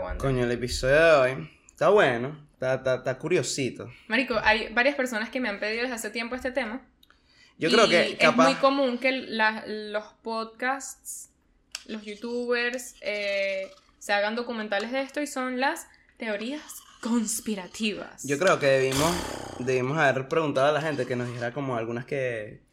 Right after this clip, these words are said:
Speaker 2: De las
Speaker 1: Yo
Speaker 2: que ellos
Speaker 1: quería,
Speaker 2: quisieran que habláramos,
Speaker 1: yo
Speaker 2: pues.
Speaker 1: ayer iba a hacer de eso, pero... Me dio ladilla porque la gente va a decir, "No, esta gente, esta gente que no tiene ideas ellos", porque
Speaker 2: Esta
Speaker 1: ya la
Speaker 2: gente,
Speaker 1: habían, esta
Speaker 2: ah,
Speaker 1: gente
Speaker 2: que yo,
Speaker 1: que
Speaker 2: yo
Speaker 1: capaz
Speaker 2: soy su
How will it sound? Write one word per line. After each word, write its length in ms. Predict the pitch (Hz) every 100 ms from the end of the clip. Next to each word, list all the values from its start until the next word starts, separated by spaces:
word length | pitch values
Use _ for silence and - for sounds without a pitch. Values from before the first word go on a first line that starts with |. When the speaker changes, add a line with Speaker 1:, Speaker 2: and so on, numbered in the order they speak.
| _
Speaker 2:
De 140 | - 151
las 100 | 151
Speaker 1:
Yo 40 |
Speaker 2:
que 60 | 147
ellos 140 | 156
Speaker 1:
quería, 200 | 180 185
Speaker 2:
quisieran 300 | - 151 151
que 80 | 165
habláramos, 380 | 143 139 131 233
Speaker 1:
yo 60 |
Speaker 2:
pues. 100 | 247
Speaker 1:
ayer 200 | 247 262
iba 160 | 269 269
a 20 |
hacer 380 | 277 285 277 269
de 240 | 277 277
eso, 320 | 226 - 269 - _ _
pero... 920 | - 233 226 220 220 220 214 208 208 208 - - _ _
Me 240 | - 247 247
dio 140 | 254
ladilla 280 | 277 370 349
porque 160 | 277 269
la 80 | 269
gente 160 | 262
va 60 | 302
a 20 |
decir, 160 | 339 349
"No, 160 | 320 381
esta 220 | 320 311
gente, 200 | 349 359 403 403
esta 160 | 381 370
gente 180 | 392 403
que 120 | 392
no 100 | 339
tiene 180 | 330 370
ideas 300 | 415 392 339 427
ellos", 200 | 302 254 262
porque 180 | 254 262
Speaker 2:
Esta 100 | -
Speaker 1:
ya 60 |
la 60 | -
Speaker 2:
gente, 140 | 294 311
Speaker 1:
habían, 180 | 302
esta 180 | 294 359
Speaker 2:
ah, 20 | 359
Speaker 1:
gente 180 | 381 339
Speaker 2:
que 60 |
yo, 60 | 349
Speaker 1:
que 60 |
Speaker 2:
yo 100 | 359
Speaker 1:
capaz 60 | -
Speaker 2:
soy 100 |
su 40 | 359